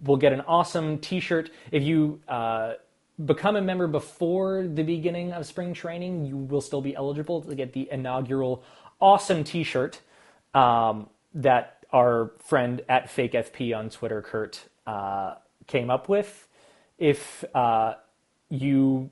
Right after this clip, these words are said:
wanna wait, we will have a new T-shirt, hopefully, for the twenty seventeen season. So if you're a recurring member, you will be eligible for that shirt, or you could donate again, uh, during spring training or after, and you will be part of that. Um, so you, you could go to nats talk on the go dot com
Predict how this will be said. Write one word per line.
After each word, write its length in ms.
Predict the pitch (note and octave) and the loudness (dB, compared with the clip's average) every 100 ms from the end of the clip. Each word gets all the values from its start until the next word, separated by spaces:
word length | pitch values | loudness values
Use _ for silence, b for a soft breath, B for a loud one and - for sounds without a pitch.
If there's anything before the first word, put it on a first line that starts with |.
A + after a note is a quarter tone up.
| - | -2
wanna 260 | D#3+ D#3+ D#3+ | 4 4 6
wait, 260 | F3+ B3+ | 2 0
we 120 | F3 D#3 | -2 0
will 160 | C#3+ | 2
have 140 | C#3 C3+ | 2 0
a 40 | |
new 200 | C3+ D3+ | 0 -2
T-shirt, 360 | - F3 C3 C3+ | -4 -6 -4 -2
hopefully, 380 | E3 E3 F#3+ | -2 -2 -8
for 380 | G3+ D3+ C3+ C3 | -4 -2 0 -2
the 160 | C3 A#2+ | -4 -6
twenty 240 | C3+ B2+ | -6 -6
seventeen 420 | C3 B2 A#2 A#2+ | -4 -6 -6 -10
season. 380 | A2 B2 C#3 G3+ B B B | -6 -6 -6 -8 B B B
So 160 | - C3+ | 2 4
if 80 | |
you're 200 | C3+ C3+ | 4 2
a 40 | B2 | 2
recurring 440 | B2 - E3 F#3 | -2 2 2 2
member, 240 | C#3+ C3+ D#3+ | -2 -4 -4
you 160 | C3+ | -2
will 100 | B2+ | -2
be 80 | B2+ | 0
eligible 340 | B2 A#2 B2 | -2 -2 -8
for 120 | A#2 A#2 | -8 -6
that 180 | A2+ | -6
shirt, 220 | - D3+ - | -4 -6 -4
or 140 | B2+ | -4
you 100 | A#2+ | -4
could 100 | C3 | -4
donate 300 | A#2 G#2+ A2 | -6 -6 -6
again, 380 | A#2 A2+ A#2 D3+ | -4 -6 -6 -8
uh, 320 | B2+ A2+ G#2+ C#3 | -8 -6 -8 -10
during 240 | B2+ A#2 A2+ | -8 -6 -8
spring 220 | - A#2 | -10 -10
training 380 | - A#2 A2+ A2 | -10 -10 -10 -10
or 80 | G#2 | -10
after, 340 | A2+ - A#3 | -10 -6 -6
and 140 | D3+ | -4
you 80 | C3 | -6
will 80 | C3 | -4
be 100 | C3 | -4
part 200 | E3+ F#3+ | -4 -4
of 60 | A3 | -2
that. 220 | A#3+ - B B B B - | -6 -8 B B B B -2
Um, 360 | C3+ B2 A#2+ | 2 4 2
so 140 | - D#3+ | 0 2
you, 200 | D3+ - | 2 0
you 300 | D#3 F3 E3+ | -4 0 2
could 160 | F#3+ D3 | 4 6
go 140 | D3+ | 6
to 80 | D3 | 6
nats 360 | C3+ C3 B2+ - | 4 -2 -4 -6
talk 300 | C#3 B2 C3 | -2 -2 -4
on 120 | A#2+ | -6
the 80 | A#2 | -2
go 200 | A#2+ A#2 | 0 0
dot 300 | A#2 A2 - | 0 -2 -6
com 460 | A2+ A2 G#2+ G#2+ | -8 -8 -8 -12